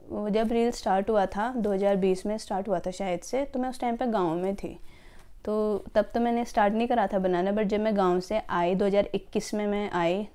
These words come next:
तो दो हज़ार इक्कीस के मिड से मैंने जो है वीडियोज़ बनाने स्टार्ट करी, रील बनाना स्टार्ट करा। तो दो हज़ार इक्कीस के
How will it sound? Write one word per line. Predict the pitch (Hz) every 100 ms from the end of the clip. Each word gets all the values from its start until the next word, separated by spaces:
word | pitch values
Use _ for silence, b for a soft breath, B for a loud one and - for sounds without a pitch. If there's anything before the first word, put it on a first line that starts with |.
| -
तो | 208
दो | 202
हज़ार | 202 214
इक्कीस | 214 208 208 -
के | 214 226 220 B B - -
मिड | 220 214
से | - 247
मैंने | 220 214
जो | 208
है | 202 208
वीडियोज़ | 202 190 190 190 202
बनाने | 190 180 190
स्टार्ट | - 190 165 -
करी, | 170 - - b b b b -
रील | 208 202
बनाना | 196 190 202
स्टार्ट | - 175 175 -
करा। | 180 185 202 190 -
तो | 190
दो | 190
हज़ार | 185 196 196 -
इक्कीस | 202 - 226 -
के | - 226